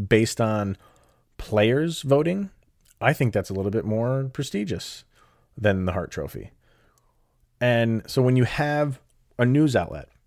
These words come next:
a news outlet that, you know, uh, is, is a big one, N B C Sports, they're, they're huge. Um, when they recognize Joe Sakic as being the, the top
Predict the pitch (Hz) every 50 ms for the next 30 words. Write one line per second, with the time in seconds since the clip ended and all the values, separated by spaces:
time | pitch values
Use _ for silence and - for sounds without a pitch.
0 | _ - _ _ 101 104 117 127 120 127 127 123 113 120 98 - 98 107 104 98
1 | 98 - - _ _ _ _ _ - 104 101 95 92 90 - - 82 95 90 87
2 | 90 - - - - - 69 - - 95 90 78 95 95 104 110 135 180 180 151
3 | 139 139 117 110 117 123 131 123 - 123 110 - - 120 143 147 139 - - -
4 | - - - - - 117 110 123 135 135 - 113 135 135 143 156 156 120 107 120
5 | - - - - - - - - - - - - - - - - - 117 117 113
6 | 110 107 104 104 101 98 - - - _ _ _ - - _ _ _ 123 123 123
7 | 123 120 120 123 120 123 131 131 131 123 - _ _ _ _ _ _ 117 113 127
8 | 135 131 151 147 147 143 139 139 143 139 131 123 139 139 139 - - 143 143 143
9 | - 147 - 120 95 95 92 107 107 107 107 107 107 104 101 98 98 95 95 92
10 | - 92 98 87 - - - - 98 95 92 -